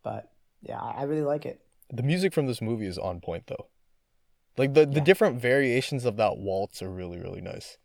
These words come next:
Speaker 1: Again, Michael Giacchino, man.
Speaker 2: God, Disney has this,
Speaker 1: So
Speaker 2: like, psych-, like, this tier of, like, four composers they use for all their movies that are just Thomas Newman,
Speaker 1: Randy
Speaker 2: Randy
Speaker 1: Newman.
Speaker 2: Newman.
Speaker 1: Thomas Newman, Michael Giacchino, and then,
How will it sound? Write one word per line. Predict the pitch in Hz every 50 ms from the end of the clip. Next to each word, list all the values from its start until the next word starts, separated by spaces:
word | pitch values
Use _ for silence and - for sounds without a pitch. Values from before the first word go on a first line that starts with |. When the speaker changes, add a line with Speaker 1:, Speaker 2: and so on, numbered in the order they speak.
| _ _ _ _ _ _ _ _ _ _ _ _ _ _ _ _ _ _ _ _ _ - _ _ -
Speaker 1:
Again, | 131 120 117 113 113
Michael | 113 123 117 139 123
Giacchino, | 120 110 - 120 117 113 107
man. | 104 107 107 110 _ _ _ _ _ _ _ _ _ _ _ _ _ _ _ _ _ _ _ _ _ _ _ _ -
Speaker 2:
God, | - - - 120 127 120
Disney | 117 143 151 156 185 185
has | 180 175 160 170 160
this, | 160 165 -
Speaker 1:
So | -
Speaker 2:
like, | 147 -
psych-, | - - - 131 113 113 - - - - -
like, | 120 113
this | - 120 - - -
tier | - - - 113 113 117 117
of, | 113 98
like, | 107 107 107 -
four | - - - 113 107 110 107
composers | - 110 98 - 101 101 98 104 101 98 101
they | 101 95
use | 95 95 95 -
for | - - -
all | - 82 95
their | 92 101 101 98
movies | 101 107 110 107 113 104 104
that | 104 98
are | 107 107
just | 104 107 101 - - - - - - _ -
Thomas | - 156 170 175 180 -
Newman, | - 175 170 170 170 147
Speaker 1:
Randy | 139 139 143 147 151 156
Speaker 2:
Randy |
Speaker 1:
Newman. | 156 151 147 147
Speaker 2:
Newman. | 143 147 143 139 139 - _ _ _ _ _ _ _ _ _ _ _ _ _ _ _ _ _ _ _ _ _ _ _ _ _
Speaker 1:
Thomas | - - 127 131 139 135 -
Newman, | 151 143 143 143 139 131
Michael | 131 127 - 139
Giacchino, | 131 135 - - 139 131 127 127 127 127 123 127
and | 123 120
then, | 120 120 117 117 117 113